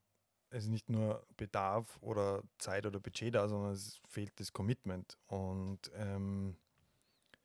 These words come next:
zur Story oder zu dem Langformat. I-, natürlich wird alles schneller, natürlich wird alles kürzer dadurch auch und natürlich, äh,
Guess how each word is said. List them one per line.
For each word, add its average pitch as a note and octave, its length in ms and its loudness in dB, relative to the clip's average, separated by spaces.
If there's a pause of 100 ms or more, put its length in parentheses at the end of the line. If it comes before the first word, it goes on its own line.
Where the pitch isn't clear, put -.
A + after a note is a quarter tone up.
(480)
zur A#2+ 240 8
Story G2+ 440 4
oder G2 140 0
zu - 180 2
dem G#2 180 4
Langformat. G2 880 0
I-, G2 320 -10 (360)
natürlich B2 760 6 (260)
wird A#2 240 4
alles G2+ 340 4
schneller, G2 420 2
natürlich C3+ 580 2
wird A2 200 2
alles G2 460 0 (160)
kürzer D3+ 520 6
dadurch B2+ 480 6
auch A#2 340 4
und A2 120 2
natürlich, C3 600 4
äh, A#2+ 300 -4